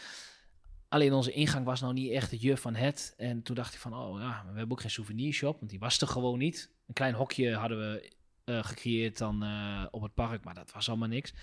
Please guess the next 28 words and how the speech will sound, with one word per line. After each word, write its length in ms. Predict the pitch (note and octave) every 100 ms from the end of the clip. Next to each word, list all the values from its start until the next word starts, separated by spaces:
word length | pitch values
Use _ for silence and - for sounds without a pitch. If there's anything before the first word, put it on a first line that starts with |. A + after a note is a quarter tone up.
| - - -
En 100 | -
vanaf 220 | - C#3 B2
ju-, 180 | D3
één 240 | - D#3 C#3
juni 340 | C3 F3+ F#3
dacht 220 | D#3+ D3+ -
ik 120 | -
van, 160 | C#3 C3
weet 220 | D#3 D#3
je, 160 | D#3+ D#3
eh, 300 | A2 C3 A#2+
we 80 | A#2
stoppen 340 | - D3+ A#2+
met 140 | A2+
die 100 | A#2+
hele 140 | C#3+ D3+
pannenkoeken, 500 | - B2+ A#2 G#2+ G#2+ G#2
eh, 260 | F#2+ D2 G2
restaurant. 500 | A2+ - G#2 B2+ - _ - - - - _ -
Want, 360 | C3+ B2+ C3 - -
ehm, 480 | C3 B2+ B2 A#2+ A#2
op 240 | - C#3+
het 0 |
moment 320 | C#3 D3+ E3
dat 200 | D3 C#3+
het 200 | C3+ -
park 240 | - D#3 C3+
sloot, 480 | - D#3+ D#3+ -